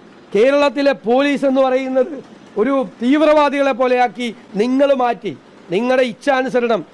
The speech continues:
അവരെ പ്രവർത്തിക്കാൻ വേണ്ടി, നിങ്ങളുടെ പാർട്ടിക്കാരുടെ തോന്നിയാസത്തിന് കൂട്ടുനിൽക്കാൻ വേണ്ടിയിട്ട് നിങ്ങൾ ഈ കേരള പോലീസിനെ നിങ്ങളെ തകർത്ത്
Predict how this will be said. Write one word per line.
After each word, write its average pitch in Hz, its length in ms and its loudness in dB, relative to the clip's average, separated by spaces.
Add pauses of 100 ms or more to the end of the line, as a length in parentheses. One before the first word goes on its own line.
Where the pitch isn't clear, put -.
(360)
അവരെ 254 280 4
പ്രവർത്തിക്കാൻ 254 500 0 (240)
വേണ്ടി, 240 200 2 (380)
നിങ്ങളുടെ 247 240 0 (100)
പാർട്ടിക്കാരുടെ 254 680 2 (120)
തോന്നിയാസത്തിന് 254 680 2 (320)
കൂട്ടുനിൽക്കാൻ 302 640 0
വേണ്ടിയിട്ട് 226 360 -2 (340)
നിങ്ങൾ 240 300 0
ഈ - 20 -6 (120)
കേരള 247 280 2 (140)
പോലീസിനെ 226 500 -2
നിങ്ങളെ 214 220 0 (160)
തകർത്ത് 220 460 -4